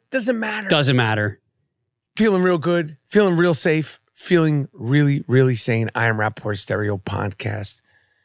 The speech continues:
Speaker 2: You, you look great. I noticed you got, uh, you got the Jordans on again, which is really cool. I know.
Speaker 1: I love this particular pair.
Speaker 2: I know you do. I mean, it looks like you love it because it looks like you've been wearing those for the past forty years. I mean, they, they look like they've been thrown around in the mud,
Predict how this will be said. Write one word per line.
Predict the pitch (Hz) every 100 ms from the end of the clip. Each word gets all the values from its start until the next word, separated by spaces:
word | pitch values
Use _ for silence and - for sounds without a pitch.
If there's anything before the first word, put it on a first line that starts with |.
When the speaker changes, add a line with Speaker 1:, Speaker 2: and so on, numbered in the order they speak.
| -
Speaker 2:
You, | 147
you | 135 135
look | 127 -
great. | 123 113 131 - _ _ _ -
I | 123
noticed | 123 123 117 -
you |
got, | 113 117 113
uh, | 110 110 107
you | 107 113
got | 113
the | 110
Jordans | 107 107 110 113
on | 113 113
again, | 107 110 131
which | 113 113
is | 104
really | 104 104
cool. | - 107
I | 110
know. | 110 107 104 _ _ _ -
Speaker 1:
I | 160
love | 180 170 156 135
this | 135 -
particular | - 151 - 156 147 135
pair. | - 131 117 104 92 _ _ _ 127
Speaker 2:
I |
know | 127
you | 165 123
do. | 117 113 -
I |
mean, | 123 117
it | 113 -
looks | 135 214 -
like | 151
you | 117
love | 113 110
it |
because | 104 117 117
it |
looks | 139 170
like | 147
you've | 123
been | 113
wearing | 123 156
those | 120
for | -
the | 107
past | 113 104
forty | - 127 120
years. | 110 151 104 -
I | 117
mean, | 113
they, | 120 135
they | 127
look | 123 135
like | 127
they've | 120
been | 113 107
thrown | - 127 123
around | 120 120
in | 110
the | 107
mud, | 120 147 147 135